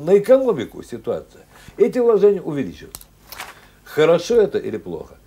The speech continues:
Вы знаете, я вам ответить на это не могу. Знаю только одно, что обычно, э, капиталовложения, которые выделялись за счет централизованного плана,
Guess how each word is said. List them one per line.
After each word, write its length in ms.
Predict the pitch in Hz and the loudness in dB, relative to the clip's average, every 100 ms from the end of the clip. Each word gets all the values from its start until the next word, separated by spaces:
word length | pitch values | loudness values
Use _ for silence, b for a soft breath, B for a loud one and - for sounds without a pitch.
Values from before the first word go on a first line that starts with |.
| - | -10
Вы 140 | 117 | -8
знаете, 340 | 170 160 - | -6 -8 -10
я 240 | 90 151 107 | -8 -6 -6
вам 240 | 101 139 - | -6 -8 -12
ответить 480 | 104 - 165 165 - _ _ b b - | -18 -8 -6 -6 -10 _ _ b b -16
на 100 | 101 | -12
это 260 | 95 90 | -12 -12
не 100 | 117 | -12
могу. 260 | 123 98 - b b b b | -12 -14 -18 b b b b
Знаю 680 | 123 165 233 233 190 95 - _ _ _ - | -8 2 4 4 2 0 -12 _ _ _ 0
только 400 | 127 87 - 147 | 2 2 0 0
одно, 280 | 87 80 - _ b b b b | 0 -12 -18 _ b b b b
что 260 | - 165 | 0 2
обычно, 560 | 185 202 277 - - - - _ b b b b _ | 2 2 -4 -6 -16 -20 -20 _ b b b b _
э, 340 | 107 117 117 101 | -4 0 -2 -2
капиталовложения, 1000 | - 143 175 180 175 165 160 131 85 71 - b b b b | -2 -2 0 0 0 -4 -4 -8 -10 -16 -20 b b b b
которые 680 | 123 127 170 165 135 92 | -6 -4 -2 -2 -2 -6
выделялись 500 | 92 117 135 151 123 | -8 -6 -2 0 -2
за 140 | 101 117 | -6 -10
счет 300 | - 139 - | -6 -6 -6
централизованного 800 | 123 101 113 117 135 117 110 104 | -12 -12 -10 -4 -4 -4 -10 -10
плана, 360 | 175 196 165 | -6 -6 -6